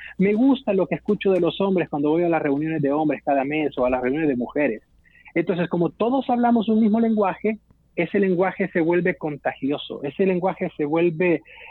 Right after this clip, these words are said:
el lenguaje de toda la congregación. La visión es hacia dónde vamos, la misión es por qué lo hacemos, para qué lo hacemos.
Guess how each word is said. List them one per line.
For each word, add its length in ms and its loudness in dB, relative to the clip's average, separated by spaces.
el 100 4
lenguaje 400 0
de 80 0
toda 300 0
la 100 0
congregación. 680 -4
La 400 0
visión 800 2
es 200 -2
hacia 280 0
dónde 260 0
vamos, 380 -2
la 260 0
misión 680 2
es 140 -2
por 320 -2
qué 120 0
lo 120 -2
hacemos, 600 -6
para 260 -2
qué 180 -2
lo 120 4
hacemos. 520 -8